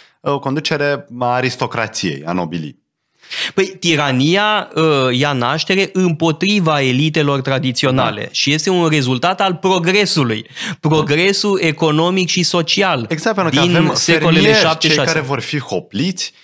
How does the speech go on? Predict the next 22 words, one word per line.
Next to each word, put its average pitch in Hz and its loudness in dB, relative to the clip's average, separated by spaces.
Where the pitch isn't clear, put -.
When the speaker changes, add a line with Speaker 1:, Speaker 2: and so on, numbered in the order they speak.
Speaker 1:
și - -2
cei 196 0
care, 190 -2
bineînțeles, 175 -2
au 196 0
nevoie 185 0
de 190 0
drepturi. 196 -2
Sunt 135 -2
grupuri 170 -2
sociale 165 -2
nereprezentate. 175 -2
Și 135 0
tiranii 104 0
au 143 0
un 98 -2
rol 110 0
benefic 185 -4
în 156 2
a 135 0
diversifica 123 -2
economia, 127 -2